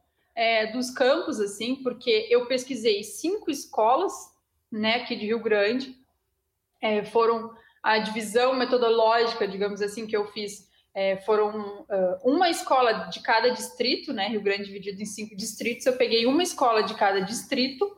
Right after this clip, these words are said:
é, e foram as maiores escolas em número de alunos e que tivessem, ah, professor de educação física e nono ano, né, porque foram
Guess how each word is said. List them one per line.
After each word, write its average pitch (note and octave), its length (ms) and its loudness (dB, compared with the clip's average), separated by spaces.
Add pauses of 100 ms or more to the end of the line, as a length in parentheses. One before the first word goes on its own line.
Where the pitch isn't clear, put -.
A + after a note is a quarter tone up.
(380)
é, B3 240 4
e C4 180 -4
foram C#4+ 360 4
as C4 180 2
maiores C4 480 0
escolas B3 500 0
em C4 120 -4
número B3 380 -2
de C#4+ 60 -4
alunos C#4 720 -4
e - 80 -20
que C#4+ 120 -12
tivessem, B3 840 -2
ah, G3 200 -6
professor G#3+ 380 -12
de G#3+ 60 0
educação B3 400 -6
física A3+ 560 -4
e A3 360 4
nono A#3+ 380 4
ano, A3+ 320 2
né, F#3+ 220 0
porque G3+ 260 -2
foram G3+ 380 -6